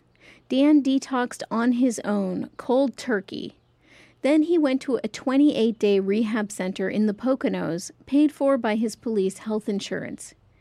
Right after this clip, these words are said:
Afterward, he was sentenced and served sixty-one days. The jail kept him in solitary confinement since he was a police officer.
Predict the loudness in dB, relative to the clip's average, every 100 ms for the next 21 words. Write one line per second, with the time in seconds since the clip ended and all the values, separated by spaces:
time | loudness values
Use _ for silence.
0 | _ -20 -20 -8 -2 -2 0 0 2 2
1 | 2 0 0 -2 0 0 2 2 0 -4
2 | -6 -2 -2 -2 -4 -10 -8 -6 -2 -2
3 | 0 0 0 2 2 2 -2 -10 -16 _
4 | _ _ -20 -20 _ -4 0 2 2 2
5 | 0 -2 0 2 0 0 0 0 -2 0
6 | 0 -2 -6 -2 0 2 0 -2 -6 -8
7 | -4 -4 -2 -4 -2 0 0 -2 -6 -6
8 | -10 -10 -10